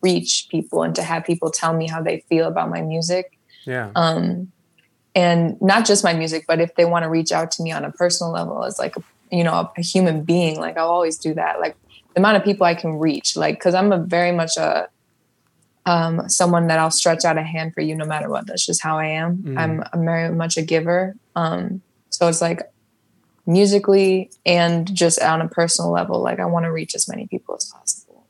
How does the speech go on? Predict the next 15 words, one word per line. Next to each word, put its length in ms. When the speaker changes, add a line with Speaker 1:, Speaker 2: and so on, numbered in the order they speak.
Speaker 1:
And 220
also, 560
I 120
just 180
wanna 160
work 320
with 160
as 240
many 240
people 260
as 120
possible 480
too. 400
So 460
Speaker 2:
Yeah. 260